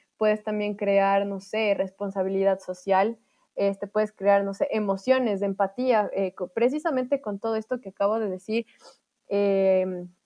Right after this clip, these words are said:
anteriormente, puedes crear tantas cosas, y yo dije, "No puede ser, o sea, esta carrera tiene muchísimo poder", <laughs> y, y a medida que iba pasando de semestre, pasando de semestre, yo iba entendiendo muchas cosas, o sea, el por qué la gente,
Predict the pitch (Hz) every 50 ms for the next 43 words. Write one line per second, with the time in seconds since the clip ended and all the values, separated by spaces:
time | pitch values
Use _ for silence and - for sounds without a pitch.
0 | _ _ _ _ _ _ _ _ _ - 208 208 202 220 208 208 208 208 214 220
1 | 208 202 208 208 208 269 277 277 269 - - 202 - 247 269 320 311 - 269 247
2 | 240 233 233 - 240 262 254 294 269 - - 214 214 214 - 311 294 302 - 233
3 | 240 240 240 240 240 262 240 247 370 349 - 330 302 285 302 330 277 226 214 -
4 | 214 202 202 - - _ - - _ _ _ - - 247 247 - 311 311 311 240
5 | 208 208 220 247 262 254 254 233 226 247 254 247 220 202 - - 214 202 - 247
6 | 233 226 202 - 196 196 196 208 220 240 262 262 247 - - - - 294 294 285
7 | 277 254 285 269 254 233 247 233 233 220 254 269 302 311 302 - 226 233 220 240
8 | 247 247 - 214 214 - 208 208 226 233 214 202 202 202 196 196 214 214 220 220
9 | 220 - 185 - 214 214 220 233 240 226 - 190 196 196 220 240 - 330 320 302
10 | _ _ _ _ _ _ _ - 240 269 277 320 320 302 311 233 220 214 226 240
11 | 240 226 220 220 208 - 202 180 - - - 220 233 226 185 175 175 185 180 -
12 | 202 190 180 - _ _ _ _ _ _ _ _ _ _ _ _ - - 214 214
13 | 208 - 208 208 202 - 233 233 240 226 214 214 - 208 202 208 202 - 208 208
14 | 202 202